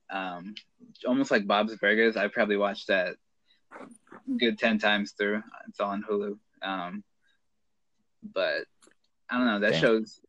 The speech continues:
Speaker 1: it's almost a show, like, I can just throw on, have in the background or whatever, or tune in if I wanna, like, kinda
Speaker 2: See an episode.
Speaker 1: kinda get rocked and just watch something. You know what I mean?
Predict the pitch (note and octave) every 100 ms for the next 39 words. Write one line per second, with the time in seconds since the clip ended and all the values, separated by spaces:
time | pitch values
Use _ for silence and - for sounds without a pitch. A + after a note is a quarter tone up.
0 | - A2+ B2 B2 G#2+ - G#2 G2 G2 G#2+
1 | G#2 - G#2+ G#2 G#2 G#2 G#2 G#2 G2 G2
2 | G#2 G2+ G2 F#2+ G2 G2+ G2 - A2+ -
3 | A2+ G#2+ G#2 G2+ G2 G2+ G#2 G2+ G2 G#3+
4 | - - - - _ _ _ - A#2+ G#2
5 | G2 F#2 F2+ B2 G#2+ G#2 G#2+ - G2+ G#2+
6 | - - - - A2 A2 F#2+ F2+ G#2+ G#2
7 | - G2+ G#2 G#2 G#2 G2+ - G2+ G#2 G2+
8 | G2+ G2+ G2+ G#2 G#2